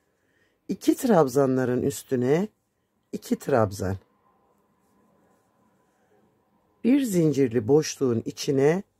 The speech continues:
bir trabzan. İki trabzanların üzerine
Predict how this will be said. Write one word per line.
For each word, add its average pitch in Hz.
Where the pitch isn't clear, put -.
bir 240
trabzan. 104
İki 247
trabzanların 143
üzerine 127